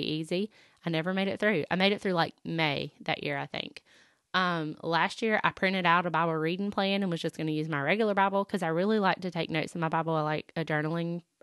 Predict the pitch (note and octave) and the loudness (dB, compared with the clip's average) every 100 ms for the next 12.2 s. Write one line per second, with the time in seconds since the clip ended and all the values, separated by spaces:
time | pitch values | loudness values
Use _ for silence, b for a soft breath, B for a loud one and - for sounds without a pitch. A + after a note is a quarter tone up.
0 | - F3 E3+ E3 E3+ F3 E3+ b b b | -4 -2 -2 0 0 -2 -6 b b b
1 | b b b b b _ _ _ _ E3+ | b b b b b _ _ _ _ -4
2 | F3+ E3+ _ - F#3 F3+ D#3 F3+ G3 F#3 | -2 -2 _ -6 2 4 4 0 -2 -2
3 | D#3 D#3+ - D3 D3+ D3 C#3+ - - - | -2 -4 -6 -4 -2 -2 -2 -4 -4 -4
4 | - _ - - A3 A#3 F#3+ b b b | -8 _ -6 -2 4 4 2 b b b
5 | b D#4+ D#4 G#3+ F#3+ - F#3 F3+ - G3 | b 0 2 2 4 4 0 -2 2 0
6 | - A#3 A#3 E3+ F3+ F3+ F3+ F3 D#3+ - | 2 0 0 -2 -4 -4 -4 -4 -4 -4
7 | - F#3+ - G3+ G#3+ E3+ F3 G#3 C#4+ B3+ | -6 -4 2 4 4 0 -2 0 0 0
8 | A#3 G3 - F#3+ - F3+ D#3 D#3 E3+ G3+ | -2 -2 -2 -2 -2 -2 0 0 2 2
9 | G#3+ A3 - F3 F3 D#3 - _ - E3+ | 2 2 2 2 4 0 -4 _ -6 -4
10 | - D#3 D#3 D3 D3 D3+ D#3 D#3 - - | -4 -6 -2 -2 -2 -2 -2 -6 -6 -8
11 | - - - D#3 D#3+ D3+ - - - F3 | -6 -6 -4 -4 -2 -2 -4 -4 -6 -4
12 | - | -6